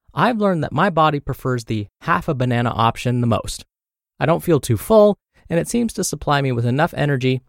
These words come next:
to kill my workouts. Okay, so what about protein?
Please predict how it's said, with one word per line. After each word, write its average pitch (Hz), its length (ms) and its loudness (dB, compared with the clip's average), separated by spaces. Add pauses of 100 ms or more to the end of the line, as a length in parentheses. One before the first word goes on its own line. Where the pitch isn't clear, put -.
(140)
to - 100 -14
kill 180 320 2
my 110 140 2
workouts. 113 580 0 (760)
Okay, - 220 0
so - 180 -2
what 170 140 2
about 180 220 0
protein? 175 400 0